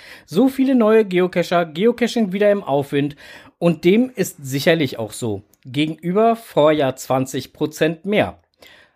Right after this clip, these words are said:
Foundlogs einunddreißig Prozent mehr, aktiver Geocacher, mindestens ein Fund. Elf Prozent mehr neue Geocaching,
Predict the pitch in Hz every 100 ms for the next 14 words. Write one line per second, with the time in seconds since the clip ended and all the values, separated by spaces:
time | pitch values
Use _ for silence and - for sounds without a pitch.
0 | _ _ - 127 139 165 208 226 - 190
1 | 294 269 170 135 135 - 139 - 127 -
2 | 123 143 190 - _ - 143 - - 180
3 | 175 202 202 262 160 - 143 190 214 226
4 | _ - 139 196 214 233 226 117 131 131
5 | - 95 - _ _ _ - - - _
6 | - 208 247 - 254 - 254 269 - -
7 | 123 170 226 226 156 180 175 165 202 220
8 | 190 - 208 208